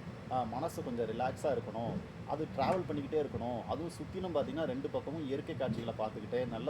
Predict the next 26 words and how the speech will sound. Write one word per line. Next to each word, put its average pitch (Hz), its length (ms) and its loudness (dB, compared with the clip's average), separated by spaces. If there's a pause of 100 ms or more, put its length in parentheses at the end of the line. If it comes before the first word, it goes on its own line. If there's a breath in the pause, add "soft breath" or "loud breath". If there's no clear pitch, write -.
(100)
ஒரு 113 140 0
விவசாய 127 320 2
நிலங்களை 113 260 -4
பார்த்துக்கிட்டே 104 360 -2 (100)
நல்ல 143 320 0
கிளைமேட்ல 120 580 -2
சூப்பரா 151 400 0
போயிட்டு 120 260 -2
வரணும், 107 320 -2 (440)
அப்படியே 147 280 -2
ரிலாக்ஸா 156 540 4
போயிட்டு 139 220 0
வரணும் 143 180 0
அப்படின்னு 117 220 -2
நினைக்கிறவங்க 110 440 -2
மட்டும் 135 260 -4
இந்த 139 160 0
ட்ரெயினை 117 300 0
சூஸ் 113 200 -6
பண்ணி 123 200 -2 (420)
ரிலாக்ஸா 127 400 2
போயிட்டு 104 220 -2
வாங்க. 107 160 -4 (420)
So 135 100 4 (880)
எப்போதும் 117 320 0
போல 113 120 2